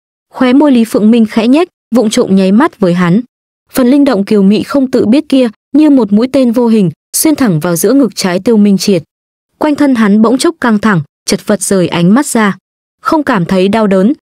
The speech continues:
chỉ là có chút hoảng hốt, có chút phiền phức, có chút ngứa. "Lão Ngũ, ngươi thấy như thế nào?" Ngữ khí của Tề đế có chút lãnh đạm. Tiêu Minh Triệt lấy lại tinh thần bình tĩnh lại, lập tức bái lễ đáp, "Cần tuân thánh dụ của phụ hoàng."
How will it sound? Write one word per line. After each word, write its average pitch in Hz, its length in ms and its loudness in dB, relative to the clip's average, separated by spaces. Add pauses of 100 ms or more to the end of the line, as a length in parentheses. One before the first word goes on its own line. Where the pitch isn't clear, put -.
(140)
chỉ 233 180 0
là 190 140 0
có 202 180 -4
chút 339 220 0
hoảng 190 240 -2
hốt, 240 240 0 (220)
có 226 140 0
chút 339 200 0
phiền 196 200 -2
phức, 330 220 -2 (200)
có 185 160 -4
chút 302 280 0 (360)
ngứa. 185 200 0 (500)
"Lão 233 200 0
Ngũ, 269 280 2 (280)
ngươi 302 120 2
thấy 233 240 2
như 262 160 2
thế 196 140 0
nào?" 208 320 0 (320)
Ngữ 254 120 2
khí 240 220 -2
của 226 160 -2
Tề 185 180 -2
đế 175 240 0
có 190 160 -2
chút 311 240 -2
lãnh 208 200 0
đạm. 214 180 0 (560)
Tiêu 311 120 2
Minh 294 180 2
Triệt 196 220 -2
lấy 180 160 2
lại 240 220 0
tinh 226 180 0
thần 190 260 0
bình 180 160 0
tĩnh 262 240 -2
lại, 254 160 -2 (240)
lập 254 180 0
tức 349 180 -2
bái 202 200 0
lễ 208 160 0
đáp, 269 220 0 (260)
"Cần 202 160 2
tuân 262 180 0
thánh 190 220 0
dụ 202 180 -2
của 175 140 -2
phụ - 220 -2
hoàng." 170 260 -2